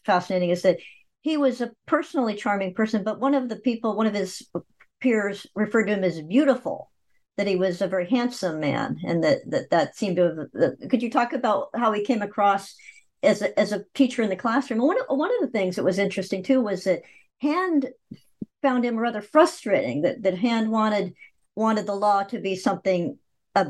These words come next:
a foundational and, and, and a source of analysis, and, and he found that, that Thayer would basically say, "Well, it's a very, uh, fluid thing. It's a very fickle thing. It's, the law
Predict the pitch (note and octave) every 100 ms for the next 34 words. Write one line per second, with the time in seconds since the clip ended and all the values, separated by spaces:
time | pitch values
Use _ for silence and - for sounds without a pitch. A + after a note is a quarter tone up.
0 | - F3+ C#3 - G#3+ A3 A#3 B3 C4+ G3
1 | F3 F3 E3+ F3+ E3 - E3+ A#2+ - F#3+
2 | F#3 F3 G3 A#3+ B3 - F#3+ F#3 F#3 F3
3 | - _ - G3 G3 A3+ A3+ G#3 - G#3
4 | - - G#3 G3 - A#3+ A3 G3+ F3+ F#3
5 | - G3 G#3 D4+ F4 E4+ C4 A3+ G#3 G#3
6 | F#3+ - _ _ - - F#3 F3+ E3 D3
7 | C#3+ - D4+ C4+ A#3 - A3+ G#3 G3+ G3
8 | G3 F#3+ E3+ E3+ - D4 D4 B3 B3+ G#3+
9 | G3+ G3 F#3 F3+ - - F3+ F#3 F#3 F3+
10 | F3